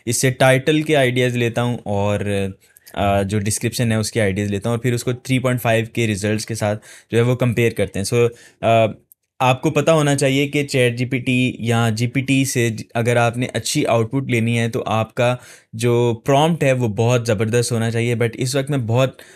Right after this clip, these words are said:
बहुत अच्छे प्रॉम्प्ट्स नहीं बनाऊंगा, but सिंपल प्रॉम्प्ट्स के साथ ही same as it is copy paste करके देखेंगे कि भाई क्या रिजल्ट मिलता है, क्या अच्छा रिजल्ट मिलता है या बुरा रिजल्ट मिलता है। Let's get started।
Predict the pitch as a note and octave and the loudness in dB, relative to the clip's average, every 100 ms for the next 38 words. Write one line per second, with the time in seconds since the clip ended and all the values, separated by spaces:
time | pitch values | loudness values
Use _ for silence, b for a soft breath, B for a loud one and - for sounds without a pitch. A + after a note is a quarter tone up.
0 | B - B2 D3 E3+ D#3+ - D#3+ D3 C3+ | B -6 2 4 4 2 0 0 2 2
1 | C#3 - B2+ C#3 B2+ A#2 B2 A#2+ A#2 - | 0 0 0 0 0 0 0 -2 -2 -2
2 | B2+ B2 C#3+ C#3 B2 B2+ - C3+ B2 A2 | -2 0 0 2 2 0 -2 -2 0 2
3 | A2 C#3+ B B - C#3+ D3 C#3+ B2+ A#2 | 0 -4 B B -2 2 2 2 2 0
4 | A#2+ B2 A#2 G#2 A2 A#2 A2+ G#2+ G#2 G#2 | 0 -2 -2 -4 -2 -4 -2 -4 -2 -2
5 | G2+ A2 G#2+ G#2+ G#2+ A2+ - B - C3+ | -2 -2 -2 -2 -2 -4 -6 B 0 4
6 | C3+ B2+ A#2 A#2+ A#2 G#2+ F#2 G#2+ G#2 A2 | 6 4 2 0 0 -2 -2 -4 0 0
7 | G#2+ - B2+ C3 C3 C3+ C#3 C#3 G#2+ G2+ | 0 -2 -2 -2 -2 -4 -2 0 2 0
8 | F#2 F2+ F2 F#2+ E2 F#2 A#2 A#2+ - G#2+ | 0 -2 -4 -6 -8 -2 0 0 -2 -4
9 | - - - | -6 -8 -12